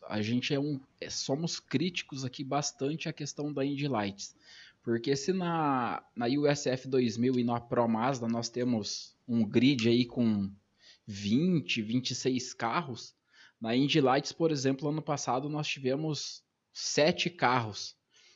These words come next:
Eu me lembro já que a Indy Lights, desde quando houve a briga da kart com a I R L, o último ano legal realmente da car-, da, da Indy Lights foi o ano de dois mil,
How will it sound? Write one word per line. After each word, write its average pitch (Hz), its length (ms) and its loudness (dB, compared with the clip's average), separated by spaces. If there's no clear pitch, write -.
Eu 110 120 2
me 127 120 6
lembro 156 320 6
já 131 220 4
que - 100 -2
a 143 80 4
Indy 139 260 2
Lights, 120 480 2
desde 170 420 0
quando 147 520 -4
houve 143 340 4
a 123 60 4
briga 127 320 0
da 120 160 2
kart 131 640 -2
com 120 220 -4
a 117 60 2
I 120 120 2
R 120 280 0
L, 131 400 -2
o 120 180 2
último 185 380 0
ano 160 180 2
legal 156 460 2
realmente 143 560 2
da 123 160 0
car-, 131 420 0
da, 110 720 0
da 110 200 -4
Indy 123 280 0
Lights 117 440 -2
foi 170 240 2
o 196 80 2
ano 185 140 -4
de 175 100 -2
dois 180 300 0
mil, 143 280 -2